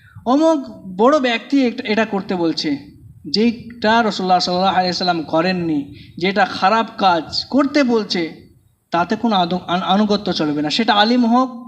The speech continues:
বা মুফতি হোক, যদি করতে বলে, কেউ যদি, কোনো মুফতি যদি বলে যে, "গুল জর্দা খৈনি তুমি খাও", বা খাবেন,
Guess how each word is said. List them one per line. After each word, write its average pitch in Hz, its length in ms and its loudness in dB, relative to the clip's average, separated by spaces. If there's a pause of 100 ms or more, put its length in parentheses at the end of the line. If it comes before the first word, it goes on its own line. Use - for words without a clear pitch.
(240)
বা 214 80 4
মুফতি 240 360 2
হোক, 170 420 -4 (140)
যদি 214 180 2
করতে 285 360 2
বলে, 196 320 -2 (300)
কেউ 320 140 4
যদি, 311 220 2
কোনো 302 260 2
মুফতি 285 220 2
যদি 269 180 2
বলে 247 220 2
যে, 240 120 -2
"গুল 226 260 2
জর্দা 220 300 0
খৈনি 214 500 0
তুমি 208 220 -4
খাও", 170 520 -2 (960)
বা 202 100 2
খাবেন, 262 460 2